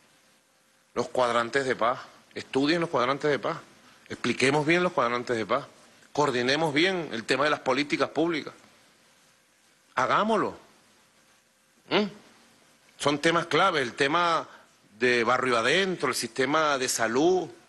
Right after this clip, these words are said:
la reparación de los C D I, la política hospitalaria,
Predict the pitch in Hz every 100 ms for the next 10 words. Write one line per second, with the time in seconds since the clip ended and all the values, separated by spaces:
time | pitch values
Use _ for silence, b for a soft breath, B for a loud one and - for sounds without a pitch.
0 | _ B B B B B _ - 110 117
1 | 113 113 113 123 131 143 123 127 127 127
2 | 156 170 170 170 - - 120 123 120 117
3 | 117 123 120 123 110 110 147 170 160 127